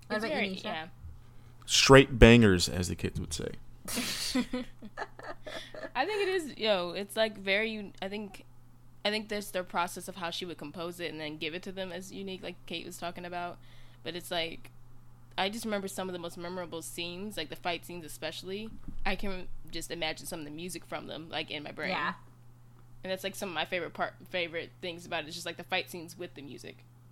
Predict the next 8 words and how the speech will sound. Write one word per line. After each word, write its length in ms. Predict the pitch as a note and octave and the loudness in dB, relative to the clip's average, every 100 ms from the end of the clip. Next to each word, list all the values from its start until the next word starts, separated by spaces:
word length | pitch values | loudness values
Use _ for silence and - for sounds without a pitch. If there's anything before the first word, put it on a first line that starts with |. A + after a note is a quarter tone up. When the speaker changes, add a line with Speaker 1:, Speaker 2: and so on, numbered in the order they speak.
| - - | -18 -10
Speaker 1:
Yeah. 280 | D#3+ - G3 - - | -6 -6 -8 -14 -6
No, 80 | E3+ | 0
I, 500 | E3 F3 F#3 G3 - G3 | 0 2 2 0 -2 -2
I, 40 | |
I 40 | |
agree 260 | G3 F#3 F3 | -2 -2 -8
there, 200 | - A#2+ | -8 -8
too. 280 | - - | -10 -10